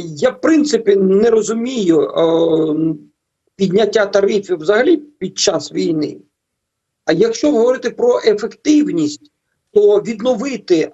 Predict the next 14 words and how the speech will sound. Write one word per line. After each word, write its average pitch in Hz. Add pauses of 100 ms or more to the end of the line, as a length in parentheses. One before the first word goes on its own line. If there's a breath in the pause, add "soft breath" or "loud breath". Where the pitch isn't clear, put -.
нашу 196
всю 226
інфраструктуру 202 (260 loud breath)
за 165
рахунок 214
підняття 190
тарифів 196
неможливо. 202 (1040)
Тому 214
що, 220
а, 180
нам 214
потрібно 214
десятки 208